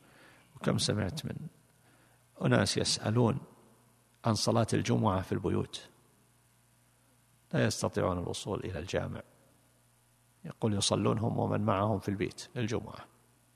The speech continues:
وبعض هؤلاء كبار في قومهم، يعني شيخ قبيلة ونحو هذا، في بعض البلاد التي يعمها الفوضى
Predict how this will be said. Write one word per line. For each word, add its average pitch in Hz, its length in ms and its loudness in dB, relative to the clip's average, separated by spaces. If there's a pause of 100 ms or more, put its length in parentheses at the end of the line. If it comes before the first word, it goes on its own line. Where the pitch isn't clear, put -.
(180)
وبعض 113 380 6
هؤلاء 110 640 4 (880)
كبار 131 380 6
في - 140 -4
قومهم، 87 520 0 (600)
يعني 107 180 0
شيخ 117 300 0
قبيلة 110 380 -2 (800)
ونحو 113 360 2
هذا، 110 320 2 (340)
في 110 120 -4
بعض 101 240 2
البلاد 95 500 0 (140)
التي - 260 -6
يعمها 98 580 -2 (960)
الفوضى - 480 -4